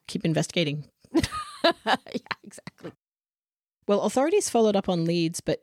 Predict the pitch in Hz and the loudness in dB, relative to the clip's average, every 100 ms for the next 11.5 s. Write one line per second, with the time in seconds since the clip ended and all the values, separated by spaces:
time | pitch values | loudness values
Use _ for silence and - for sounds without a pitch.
0 | 170 180 220 - 214 196 185 165 151 - | -4 -4 -4 -2 0 0 0 -2 -2 -4
1 | - - 453 208 - 269 - 196 170 165 | -4 0 2 4 4 2 2 2 2 2
2 | 208 - 165 185 196 165 165 175 175 - | 0 0 0 2 2 2 -2 0 0 0
3 | 190 156 165 - 190 240 202 170 196 147 | 0 0 0 -6 -8 -6 -4 -2 -2 -2
4 | 160 180 226 285 480 - 480 427 302 220 | -4 0 2 2 2 2 4 4 2 2
5 | 175 - - - 247 285 285 - 254 - | 0 -8 -6 -2 0 0 0 0 -2 -4
6 | 240 240 294 311 311 - 226 - 269 240 | 0 2 2 0 -2 -6 -6 -4 -2 0
7 | 240 240 214 185 175 190 254 233 165 160 | 0 0 0 0 0 2 2 2 2 2
8 | 190 262 285 _ _ _ _ _ _ _ | 2 2 0 _ _ _ _ _ _ _
9 | _ _ - 226 208 214 208 208 196 185 | _ _ -2 0 2 2 4 2 0 0
10 | 185 196 180 160 80 165 - - - _ | 2 4 4 2 -2 -6 -8 -8 -12 _
11 | _ - 294 320 359 | _ -18 -10 -6 -6